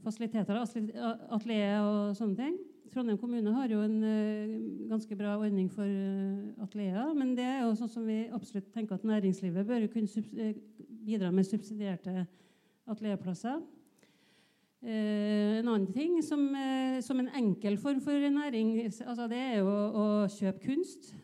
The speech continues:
eh, synes jeg. Det vil jeg jo s-, opp-, oppfordre, eh, næringslivet og alle som har penger til å gjøre. Og, eh, fra mange flere enn, eh,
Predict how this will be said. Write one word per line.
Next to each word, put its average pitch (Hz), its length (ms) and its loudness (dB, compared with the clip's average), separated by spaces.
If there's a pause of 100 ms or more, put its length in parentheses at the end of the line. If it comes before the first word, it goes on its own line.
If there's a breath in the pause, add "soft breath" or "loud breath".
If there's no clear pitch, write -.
(100)
eh, 254 200 -4
synes 294 220 -4
jeg. 294 180 -2 (300)
Det 240 200 -2
vil 262 100 -2
jeg 214 200 0
jo 214 100 4
s-, 226 300 -2 (100)
opp-, - 160 -8 (120)
oppfordre, 190 440 0
eh, 202 880 -2 (160)
næringslivet 202 580 0
og 220 160 0
alle 208 240 0
som 202 180 -2
har 208 100 2
penger 247 300 0 (440 loud breath)
til 240 80 -4
å 233 80 2
gjøre. 269 320 -2
Og, 233 800 0 (540 loud breath)
eh, 220 760 -4 (320)
fra 220 260 2
mange 220 300 4
flere 190 480 0
enn, 202 240 2
eh, 196 380 2